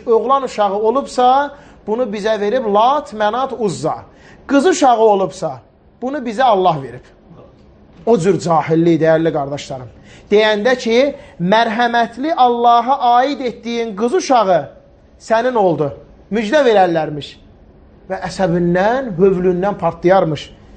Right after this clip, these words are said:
Uca Allah buyurur, "Və izə buşşira ahaduhum bil unsə, zalla vəchuhu musvəddən və huvə kəzim." Onlardan birinə qızın olub müjdəsi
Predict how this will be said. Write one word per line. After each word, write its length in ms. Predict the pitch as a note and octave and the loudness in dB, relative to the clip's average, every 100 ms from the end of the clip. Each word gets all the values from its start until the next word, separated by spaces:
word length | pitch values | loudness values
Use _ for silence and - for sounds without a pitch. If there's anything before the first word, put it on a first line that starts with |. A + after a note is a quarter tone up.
| - _ - - - | -20 _ -20 -20 -4
Uca 200 | F#3 F3 | 0 2
Allah 360 | A#3 G#3+ A3+ F#3+ | 2 2 0 0
buyurur, 200 | A3 A3+ | 0 0
"Və 180 | G#3 G#3 | 2 0
izə 440 | A#3 G#3+ A#3 A#3 | 0 2 4 4
buşşira 440 | A#3 A#3 - A#3+ A#3 | 0 -8 -6 0 2
ahaduhum 640 | A#3+ G#3+ A#3 A#3+ A3+ A#3 A3 | 0 -2 -4 -4 -4 -6 -4
bil 140 | A3+ | -2
unsə, 680 | A#3 C#4+ D#4+ - D#4 E4+ E4+ - - E3 | 0 0 -4 0 2 2 -2 -8 -16 -4
zalla 460 | E3 A#3 A3+ G#3+ G3+ | 0 2 2 2 2
vəchuhu 640 | A#3 A3+ G#3+ A3 G#3 G#3+ G3 G3+ | 2 0 -4 -6 -4 -2 -2 -2
musvəddən 720 | G#3 - B3+ G3 F#3+ D4 D#4 | -8 -2 -2 0 0 0 2
və 120 | A3+ G#3 | 2 2
huvə 200 | A#3 G3 F#3+ | 2 0 0
kəzim." 520 | E3+ E3+ E3+ E3+ D3+ - - | -2 2 2 2 -2 -12 -2
Onlardan 560 | G3 A3+ A#3 A#3+ E4 C#4+ | 2 4 2 2 0 0
birinə 400 | C4 A3 A3 A3+ - - - - | -2 -2 -2 -4 -10 -20 -20 -4
qızın 300 | B3 C4 E4+ | 0 2 2
olub 320 | C#4 G3+ D3 | 4 2 0
müjdəsi 640 | G#3+ F#3 A3 G#3 B3+ F#3+ | -4 0 0 0 -2 -2